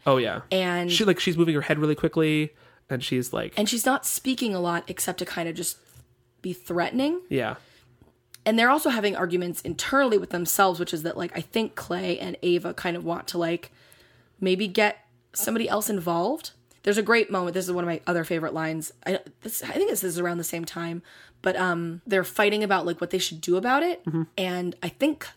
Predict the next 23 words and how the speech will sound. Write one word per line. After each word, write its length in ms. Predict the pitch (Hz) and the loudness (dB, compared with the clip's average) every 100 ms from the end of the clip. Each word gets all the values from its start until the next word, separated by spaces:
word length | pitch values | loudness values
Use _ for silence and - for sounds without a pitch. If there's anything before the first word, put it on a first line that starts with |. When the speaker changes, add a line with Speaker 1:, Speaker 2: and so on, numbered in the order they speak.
| - | 2
Speaker 2:
either 200 | 208 214 | 2 2
Clay 240 | - 196 | 2 2
or 100 | 190 | 2
Ava 220 | - 185 165 | 2 0 0
says, 640 | - 165 160 160 156 - - - _ _ _ _ _ _ | -2 0 -2 -2 -4 -6 -10 -20 _ _ _ _ _ _
um, 480 | 170 165 160 160 156 | -4 0 0 -2 -4
"We 100 | 196 208 | -2 0
need 100 | 190 | 0
to, 320 | 180 - 175 | -2 -4 -4
like, 160 | 165 - | -4 -4
call 300 | - 160 - | -4 -2 0
someone." 540 | - 240 254 262 294 - - | 0 0 2 2 0 -4 -4
And 160 | 196 | -4
Frank 420 | 180 - 233 247 - | -2 2 2 2 0
is 160 | 160 | 0
like, 380 | 180 175 170 - _ _ _ | 2 2 0 -6 _ _ _
"No, 500 | 185 190 190 127 - - | -2 4 4 4 -2 -2
if 200 | 185 180 | -2 -2
we 100 | 208 | 2
get 120 | 202 220 | 4 4
anybody 280 | 214 196 | 4 4
else 140 | 190 185 | 2 2
involved, 640 | 175 175 175 143 123 - | 0 2 2 0 -4 -10